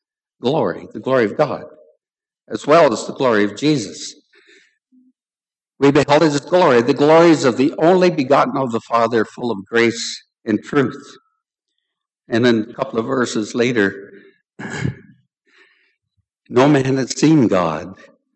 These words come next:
but Jesus came and declared grace and truth, the grace and truth of God." Jesus came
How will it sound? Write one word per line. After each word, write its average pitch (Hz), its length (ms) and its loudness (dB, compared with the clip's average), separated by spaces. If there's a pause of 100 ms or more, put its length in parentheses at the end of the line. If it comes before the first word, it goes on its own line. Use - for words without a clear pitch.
(400)
but 120 160 -4
Jesus 135 840 -2 (180)
came 123 500 -6 (1300)
and 104 320 -6 (380)
declared 110 800 -4 (360)
grace 120 600 -4
and 123 180 -2
truth, - 420 -4
the 95 80 -6
grace 110 440 -2
and 87 140 -2
truth - 400 -6 (420)
of 95 160 -12
God." 85 340 -4 (1000)
Jesus 170 320 2
came 101 680 2